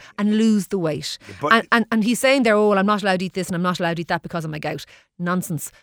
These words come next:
Speaker 1: There's no question that you can have a, a, a gout-friendly diet and lose weight. Yes, you can.
Speaker 2: Hold a while. The least, uh, important thing in gout is diet, in my view. Like, there's,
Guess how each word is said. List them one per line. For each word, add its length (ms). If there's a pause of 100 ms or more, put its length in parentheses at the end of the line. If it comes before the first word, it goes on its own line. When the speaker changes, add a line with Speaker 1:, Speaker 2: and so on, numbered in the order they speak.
Speaker 1:
There's 120
no 200
question 440
that 180
you 60
can 140
have 240
a, 240
a, 200
a 60
gout-friendly 640
diet 340
and 120
lose 200
weight. 260 (160)
Yes, 220
you 60
can. 200
Speaker 2:
Hold 260
a 60
while. 160 (1400)
The 120
least, 720 (520)
uh, 180 (120)
important 540
thing 280 (100)
in 100
gout 400 (100)
is 220
diet, 400
in 80
my 240
view. 240 (260)
Like, 300 (220)
there's, 220